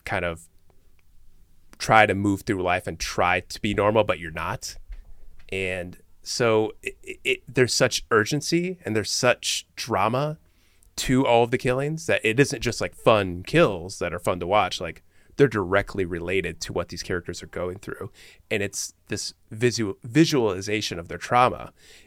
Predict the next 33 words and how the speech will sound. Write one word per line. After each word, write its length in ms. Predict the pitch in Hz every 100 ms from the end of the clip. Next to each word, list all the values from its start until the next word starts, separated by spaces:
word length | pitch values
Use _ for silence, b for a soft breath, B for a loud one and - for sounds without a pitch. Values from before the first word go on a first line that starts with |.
| _
And 340 | 117 104 98 -
the 300 | 104 90 87 _ _ _ _ _ _
worse 240 | - 127 127
and 100 | 104
worse 200 | 110 -
their 80 | 101
trauma 260 | 110 92
gets, 320 | 90 120 -
the 100 | -
heavier 360 | 90 110 101 90
and 80 | 85
heavier 420 | 110 95 90 82
the 140 | 80
kills 280 | - - 85
become. 540 | - - 101 80 - - _ _ _ _ - - - - - b b -
Um, 260 | 101 95 87 -
and 80 |
I 80 | 117
think 200 | 123 147
the 60 | 120
thing 160 | 135
I 80 | 120
love 180 | 110 104
most 240 | 107 101 113
about 260 | 101 95
it 100 | 95
is, 240 | 85 87 -
this 200 | 127 -
is 140 | 101
my 420 | 95 90 85 82 - -
nerdy 320 | 98 90 82
reach 240 | 87 90
here, 320 | - 104 117